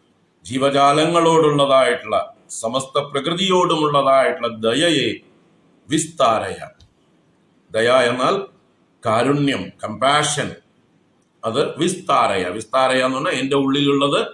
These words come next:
ഉള്ളിലുണ്ട്, എല്ലാവരുടെ ഉള്ളിലുണ്ട് ഈ ദയ. ഏത് ക്രൂര മൃഗങ്ങളുടെ ഉള്ളിലും ദയയുണ്ട്, നമുക്ക് കാണാം, അല്ലേ? ഇപ്പൊ ഈ അടുത്ത കാലത്തൊക്കെ പല വീഡിയോകളും നമ്മൾ കാണുകയുണ്ടായിട്ടുണ്ട്. ഒരു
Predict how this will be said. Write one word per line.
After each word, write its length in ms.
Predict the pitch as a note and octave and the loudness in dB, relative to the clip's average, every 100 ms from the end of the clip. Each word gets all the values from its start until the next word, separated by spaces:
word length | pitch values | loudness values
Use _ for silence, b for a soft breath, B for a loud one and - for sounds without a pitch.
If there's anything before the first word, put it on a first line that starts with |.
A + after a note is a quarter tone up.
| b b b B2+ | b b b -2
ഉള്ളിലുണ്ട്, 420 | E3 F3 D#3+ E3+ D3 | 2 2 2 2 2
എല്ലാവരുടെ 500 | D#3 E3+ F3+ F#3+ G3+ | 4 4 4 4 2
ഉള്ളിലുണ്ട് 420 | D#3+ F#3 F#3+ E3+ D#3 D3+ | 2 2 2 0 0 0
ഈ 20 | B2 | 0
ദയ. 120 | F#2+ F#2+ - _ _ _ _ _ _ _ _ _ _ _ - | -2 -4 -10 _ _ _ _ _ _ _ _ _ _ _ -6
ഏത് 220 | C#3 E3+ F#3 | -2 0 0
ക്രൂര 320 | D#3+ E3 F3+ G3+ F#3+ | 2 4 4 4 2
മൃഗങ്ങളുടെ 500 | D#3+ F#3 F#3 F#3 F3+ | 2 2 4 4 4
ഉള്ളിലും 320 | E3 F#3 G#3 A3+ D#3 | 4 2 2 2 2
ദയയുണ്ട്, 460 | C3 B2 G2+ E2+ - _ _ - | 2 0 -2 -8 -16 _ _ -10
നമുക്ക് 240 | C3+ C#3 C3+ | -8 -4 0
കാണാം, 280 | A#2+ A#2 F#2 - _ _ _ _ _ - | 0 0 -4 -12 _ _ _ _ _ -8
അല്ലേ? 160 | C3 G2+ - b b - | -4 -4 -6 b b -12
ഇപ്പൊ 120 | - C3 | -6 -2
ഈ 40 | B2+ | 0
അടുത്ത 200 | A#2+ C3+ B2+ | 0 0 2
കാലത്തൊക്കെ 460 | C3 C#3+ D3 D3 C#3 | 2 0 -2 -4 -2
പല 140 | B2+ C#3+ E3 - - A#2 | 0 2 2 -2 -10 -8
വീഡിയോകളും 580 | C#3 C#3 D#3 D#3 F3 F3 | -4 0 2 2 2 0
നമ്മൾ 160 | D3+ C#3+ C#3 | 0 -2 -2
കാണുകയുണ്ടായിട്ടുണ്ട്. 960 | B2+ B2 B2 A#2+ A2+ A2 G2+ G2 F#2 F2 - _ _ _ _ _ _ _ _ _ _ _ _ - | -2 -2 -4 -4 -2 -2 -2 -6 -14 -14 -20 _ _ _ _ _ _ _ _ _ _ _ _ -8
ഒരു 140 | C3 | -4